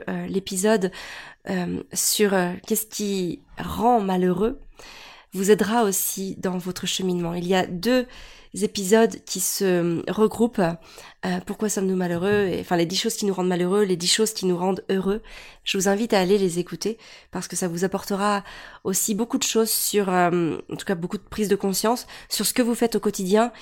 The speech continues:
et qui d'une part vous rend malheureux et qui d'autre part a le pouvoir de, d'apporter plus de bonheur et d'épanouissement dans votre quotidien. Alors vous savez, pour finir, moi je ne suis absolument pas magicienne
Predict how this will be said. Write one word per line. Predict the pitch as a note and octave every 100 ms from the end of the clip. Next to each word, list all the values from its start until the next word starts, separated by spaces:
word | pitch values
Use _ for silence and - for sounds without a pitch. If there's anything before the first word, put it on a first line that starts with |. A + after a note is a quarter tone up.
| -
et | - G#3
qui | -
d'une | G3 A3+
part | A#3+ A3+
vous | G3
rend | G3+ G#3
malheureux | G3 F#3+ F#3+ C4 - - - -
et | F#3+
qui | G3
d'autre | G#3+ G#3+ G#3+
part | G#3+ G#3+
a | -
le | G3
pouvoir | F#3+ F#3+ F3+ G3 F#3+ - - - - -
de, | F3+ E3+
d'apporter | F#3+ F#3+ F#3 G#3+
plus | F#3 G#3+ F3+
de | F#3
bonheur | F#3+ G3 F#3+ F#3
et | F3
d'épanouissement | F3 F3 E3+ B2 D#3 - -
dans | E3+
votre | E3+ -
quotidien. | B2 - D3 - - - - - - - -
Alors | - F3+
vous |
savez, | G3+ G#3 A#3+ -
pour | D#3+
finir, | - F#3+ F3
moi | F3
je | E3
ne |
suis | - -
absolument | - F#3 E3+
pas | E3+
magicienne | D#3+ D#3+ G3 E3+ D#3+ - G#3 G3